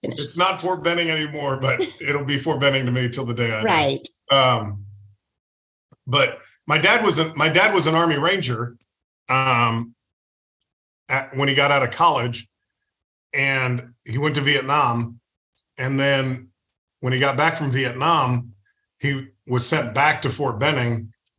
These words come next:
Speaker 2: uh, as a, as a teacher. Um, and that's when I was,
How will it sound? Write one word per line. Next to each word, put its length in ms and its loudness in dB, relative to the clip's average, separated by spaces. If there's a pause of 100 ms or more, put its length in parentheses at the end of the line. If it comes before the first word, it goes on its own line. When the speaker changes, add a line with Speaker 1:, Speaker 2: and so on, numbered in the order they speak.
(120)
Speaker 2:
uh, 320 -2
as 200 0
a, 200 0
as 160 0
a 80 -8
teacher. 340 2 (600)
Um, 540 -4 (840)
and 160 2
that's 220 2
when 80 0
I 80 2
was, 280 -4